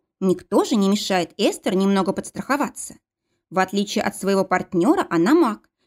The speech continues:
чего никогда не афишировала, и даже Кайр не знает степень силы её дара. К тому моменту, как в её кабинет вошёл Кайр,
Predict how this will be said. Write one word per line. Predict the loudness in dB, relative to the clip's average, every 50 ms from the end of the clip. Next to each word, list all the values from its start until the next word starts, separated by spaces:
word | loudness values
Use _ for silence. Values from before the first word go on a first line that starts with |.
| _ _
чего | -4 -2 0 2 2
никогда | 2 2 2 0 0 -2 0 0 2
не | 2 2 2
афишировала, | 0 -2 -4 -6 -2 -2 0 0 -2 -4 -8 -10 -12 -16 -20 _ _ _ _ _ _
и | -2 0
даже | 2 2 2 2 0 -2
Кайр | -4 -4 -2 0 2 2 4 4
не | 2 2
знает | 2 2 2 2 2 0 -2
степень | -6 -6 -2 -2 -2 0 -2 -4
силы | -4 -4 -4 -2 0 0 0
её | 0 0 -2 0 0 0
дара. | 0 0 -2 -2 -6 -12 -20 -20 _ _ _ _ _ _ _ _ _ _
К | _
тому | -2 0 2 2 2 2
моменту, | 2 4 4 4 4 4 2 2 2 0 -2
как | -2 -2 -4 -2
в | 0
её | 0 2 2 2 0
кабинет | 0 0 0 2 2 2 0 0
вошёл | -2 -4 -4 -2 -2 -4 -4 -4
Кайр, | -4 -4 -2 -2 -2 -2 -4